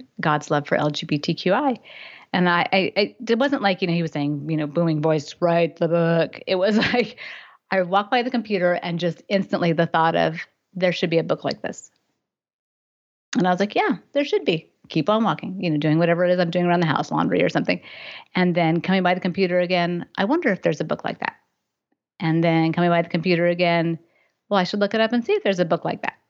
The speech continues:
And so I go look it up. There isn't a book like that. I'm like, "Oh, okay." Go about my business again. "Well, somebody really famous and has a, you know, good following should write that book."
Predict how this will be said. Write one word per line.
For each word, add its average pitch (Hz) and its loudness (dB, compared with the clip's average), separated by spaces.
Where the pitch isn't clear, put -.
And 156 -6
so 160 0
I 151 0
go 156 2
look 170 2
it 339 2
up. 403 -2
There 196 2
isn't 294 0
a 175 0
book 151 -6
like - -6
that. - -8
I'm 190 -8
like, 175 -6
"Oh, 330 0
okay." 254 -2
Go 165 0
about 160 0
my 190 0
business 180 -2
again. 165 2
"Well, 190 2
somebody 214 2
really 190 2
famous 170 0
and 160 -2
has 160 2
a, 160 2
you 175 2
know, 147 2
good 151 -2
following 180 0
should 165 -2
write 151 0
that - -2
book." - -6